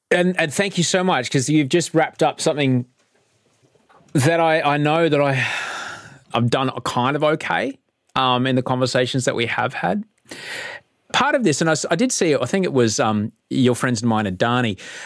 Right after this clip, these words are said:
put out an ad or something like that. "You, we can all be the change in the world." You know, this idea of putting it onto individual choice. You mentioned system justification. The concept, I think it's around, I first read about it in racism. It's like,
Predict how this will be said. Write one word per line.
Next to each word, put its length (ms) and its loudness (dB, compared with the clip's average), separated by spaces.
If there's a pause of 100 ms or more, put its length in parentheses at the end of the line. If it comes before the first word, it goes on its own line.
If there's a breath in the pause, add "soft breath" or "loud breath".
(180 loud breath)
put 140 2
out 160 2
an 80 -2
ad 220 2
or 80 0
something 240 -2
like 180 0
that. 200 0
"You, 360 0
we 260 2
can 140 0
all 160 2
be 160 0
the 80 0
change 340 -4
in 60 -4
the 80 -4
world." 400 0
You 60 -4
know, 120 0
this 200 0
idea 460 2
of 180 -4
putting 260 0
it 80 2
onto 280 0
individual 680 0
choice. 520 -2 (640 loud breath)
You 140 2
mentioned 300 0
system 320 0
justification. 840 -2 (680)
The 160 2
concept, 500 0
I 40 2
think 220 0
it's 160 0
around, 420 2 (240)
I 120 -2
first 260 -2
read 120 2
about 180 2
it 100 0
in 140 0
racism. 480 -2
It's 120 -6
like, 220 -2